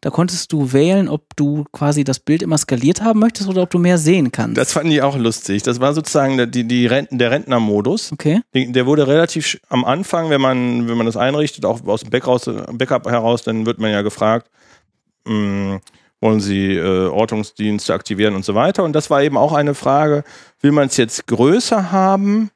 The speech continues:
Speaker 2: also so einen Zoom-Faktor reinhaben oder will man's jetzt haben wie vorher? Und dann hab ich geklickt auf, ich will's so haben wie vorher.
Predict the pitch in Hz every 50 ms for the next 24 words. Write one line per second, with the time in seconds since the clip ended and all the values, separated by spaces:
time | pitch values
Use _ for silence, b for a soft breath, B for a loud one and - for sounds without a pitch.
0 | _ _ - - 127 120 123 110 117 113 110 - - 185 202 247 254 - - 202
1 | 202 - - 190 170 165 165 170 170 160 156 156 165 160 151 139 139 139 131 131
2 | 135 135 131 127 - - 127 - - 131 120 120 120 110 117 - - - 117 113
3 | 107 104 95 90 87 B B B B B B _ 131 120 131 127 131 147 147 147
4 | 139 - 131 - - 160 160 - - 131 131 131 131 127 - 139 135 127 - -
5 | 117 110 120 120 117 107 101 104 - - - 151 175 196 202